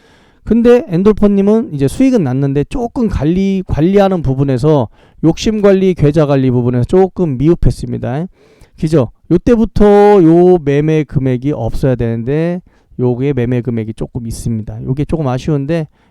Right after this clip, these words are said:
일단 요거 잘 관리하라고 지금 또 오더가 내려가 있던 부분이니까, 자, 요렇게 돼 있고요. 그리고 또 조금, 음, 빠르게 매매를 좀 보시는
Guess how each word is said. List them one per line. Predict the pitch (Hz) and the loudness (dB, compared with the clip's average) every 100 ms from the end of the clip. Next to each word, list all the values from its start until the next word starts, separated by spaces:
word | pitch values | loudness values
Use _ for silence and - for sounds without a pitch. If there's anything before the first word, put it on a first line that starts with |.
| - | -12
일단 | 143 147 | -2 0
요거 | 156 180 190 202 | 2 4 4 2
잘 | 139 131 | -2 -4
관리하라고 | - 139 147 143 120 135 | -2 -2 0 0 -2 -4
지금 | - 113 113 120 | -6 -8 -8 -6
또 | 117 123 165 175 | -6 -4 -6 -8
오더가 | 123 123 123 113 | -4 -2 -2 -2
내려가 | 117 135 123 | -2 -2 -2
있던 | 139 - 127 | -4 -6 -8
부분이니까, | 113 135 135 120 - 143 156 _ _ _ _ _ _ | -6 -4 -4 -6 -6 -8 -8 _ _ _ _ _ _
자, | - 113 _ _ _ _ _ _ 190 | -12 -12 _ _ _ _ _ _ -2
요렇게 | 196 - | -2 0
돼 | 135 | -2
있고요. | 131 123 120 - - | 0 -2 -4 -8 -4
그리고 | 170 165 | 0 0
또 | - 226 247 - _ _ _ _ _ _ _ _ | 2 2 2 -8 _ _ _ _ _ _ _ _
조금, | - 233 233 - - 220 220 226 - - | -4 -2 -2 -6 0 2 2 -2 -10 -12
음, | 139 120 120 120 120 120 135 - _ _ _ _ - | -10 -8 -8 -8 -10 -12 -14 -20 _ _ _ _ -6
빠르게 | 185 226 170 135 156 202 220 220 | -2 -2 -2 -4 -2 -2 -4 -6
매매를 | 123 123 120 139 170 | -6 -4 -4 -2 -4
좀 | 170 120 | -4 -8
보시는 | 110 131 139 120 113 | -4 -4 -4 -6 -8